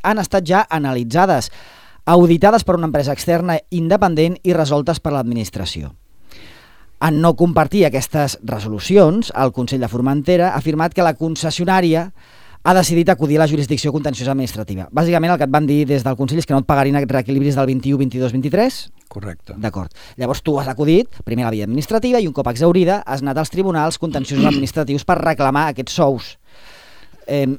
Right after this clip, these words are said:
Speaker 1: i d'altra banda, queda el del dos mil vint-i-quatre, aquest, eh, reequilibri,
Speaker 2: Mm.
Speaker 1: que encara no has accedit a la via, eh, contenciosa administrativa, sinó que estàs esgotant encara la via administrativa.
Speaker 2: Correcte.
Speaker 1: En el còmput d'aquests quatre anys,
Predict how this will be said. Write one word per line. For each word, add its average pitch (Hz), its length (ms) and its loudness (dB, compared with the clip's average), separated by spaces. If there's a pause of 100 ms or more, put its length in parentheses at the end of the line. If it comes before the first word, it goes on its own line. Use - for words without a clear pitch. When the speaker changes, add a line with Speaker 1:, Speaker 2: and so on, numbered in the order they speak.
(120)
Speaker 1:
i 214 160 6
d'altra 220 240 4
banda, 220 240 4
queda 214 240 2
el 190 60 2
del 147 100 -2
dos 135 80 -4
mil 156 160 0
vint-i-quatre, 196 640 2
aquest, 123 400 -6
eh, 135 160 0
reequilibri, 165 680 2 (380)
Speaker 2:
Mm. 87 240 -8
Speaker 1:
que 139 200 2 (160)
encara 151 320 -2
no 165 140 0
has 151 180 -2
accedit 147 460 -4
a 131 60 -2
la 127 80 -2
via, 131 500 0 (100)
eh, 127 140 -6
contenciosa 143 440 -4
administrativa, 156 480 -2
sinó 160 160 -6
que 127 140 -8
estàs 156 160 -4
esgotant 147 400 -6
encara 143 260 -4
la 151 80 0
via 131 200 -2
administrativa. 104 760 -8
Speaker 2:
Correcte. 104 460 -10 (400)
Speaker 1:
En 156 160 0
el 147 160 0
còmput 180 400 4
d'aquests 143 320 -2
quatre 175 300 4
anys, 208 480 -2